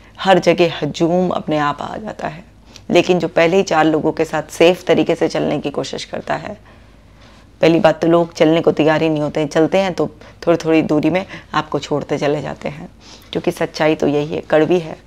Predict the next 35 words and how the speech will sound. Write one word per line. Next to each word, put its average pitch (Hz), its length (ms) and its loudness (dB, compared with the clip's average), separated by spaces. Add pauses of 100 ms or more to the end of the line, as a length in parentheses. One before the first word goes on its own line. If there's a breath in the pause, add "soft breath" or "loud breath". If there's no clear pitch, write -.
(220 loud breath)
लेकिन 151 200 -2
सच्चाई 147 360 -4
यही 147 260 -4
है - 160 -10 (1120 loud breath)
कि 202 80 2
जो 196 160 6
इंसान 170 460 -2 (400)
सफल 160 260 -4
है, 151 180 -14 (260)
जो 160 140 2
इंसान 147 500 -6
हिट 160 160 -4 (140)
है, - 120 -10 (560 loud breath)
जो 156 60 0
इंसान 151 360 -2
फिट 165 300 -2
है, - 240 -12 (580)
जो 165 160 2
इंसान 156 400 -2
दूसरे 147 300 -2
का 160 120 -2
करने 165 360 0
लायक - 300 -6
है, - 200 -14 (640 loud breath)
पूछ 175 240 0
उसी - 180 -10
की - 160 -8
है। 185 300 -16 (340 loud breath)
तो 185 80 0
ज़िंदगी 196 360 6
में 233 140 6
कितनी 214 340 2
भी 220 120 4
निराशा 165 440 -2
हो, 160 160 -14